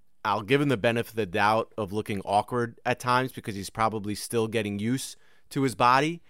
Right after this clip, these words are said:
Um, and considering that, he moved well. Um, so there's definitely potential there.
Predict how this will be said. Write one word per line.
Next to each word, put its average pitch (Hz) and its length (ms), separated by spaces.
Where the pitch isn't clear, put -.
Um, 113 380
and 113 120
considering 131 460
that, 127 240
he 147 140
moved 151 300
well. 151 360
Um, 135 560
so 151 200
there's 139 180
definitely 175 300
potential 139 540
there. 135 480